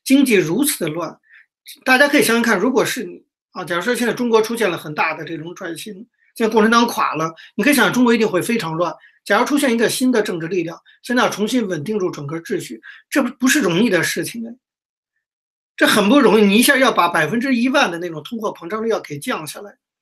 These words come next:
共产党还真的是用了几年就把这三大问题都克服了，尤其在经济问题上，这就是我们本来要讲的，陈云出手八招稳定经济，包括在城市的镇反运动，包括接下来几场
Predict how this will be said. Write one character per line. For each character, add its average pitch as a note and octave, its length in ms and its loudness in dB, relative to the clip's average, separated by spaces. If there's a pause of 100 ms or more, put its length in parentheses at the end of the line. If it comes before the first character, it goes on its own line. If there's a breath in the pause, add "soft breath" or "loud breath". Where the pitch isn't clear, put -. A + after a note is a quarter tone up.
(260 loud breath)
共 B3+ 120 0
产 C#4 120 4
党 B3+ 100 2
还 - 100 2
真 B3 200 0
的 G#3 40 -2
是 A#3 120 -8
用 G3+ 160 -4
了 D#3 80 -6
几 D3+ 180 -16
年 D3+ 300 -10
就 G#3 100 -12
把 F3 200 -14
这 D3+ 100 -14
三 G3 200 -6
大 F3+ 120 -10
问 E3+ 160 -12
题 F3+ 100 -12
都 F#3+ 140 -12
克 A3+ 240 -14
服 A#3+ 180 -16
了， C#4 80 -16 (360 soft breath)
尤 G3 100 -2
其 G#3 120 0
在 G3 140 0
经 G3+ 220 -2
济 G#3 100 -4
问 D#3 160 -4
题 C#3+ 160 -12
上， G#3 180 -12
这 F#3 120 -2
就 F#3 80 0
是 E3 60 0
我 D3+ 40 -2
们 D3 100 -6
本 D3+ 120 -8
来 D3+ 100 -4
要 F3+ 160 -2
讲 - 220 -10
的， - 40 -20 (280 loud breath)
陈 F#3+ 200 2
云 A3 140 6
出 A3+ 180 0
手 - 300 -4 (180 loud breath)
八 F#3+ 220 4
招 F#3 140 4
稳 D#3 260 -4
定 D#3 160 -8
经 E3 220 -6
济， - 180 -16 (420)
包 G#3+ 140 4
括 G#3+ 80 6
在 F3+ 100 4
城 - 240 -8
市 F#3 160 -2
的 D#3+ 120 -6
镇 E3+ 180 -2
反 A3 180 -12
运 F#3+ 140 -10
动， G3+ 180 -18 (280 soft breath)
包 F#3 140 2
括 E3 300 -4 (480 loud breath)
接 A3+ 160 4
下 G#3 120 4
来 D3+ 120 0
几 E3+ 140 -4
场 G3 260 -8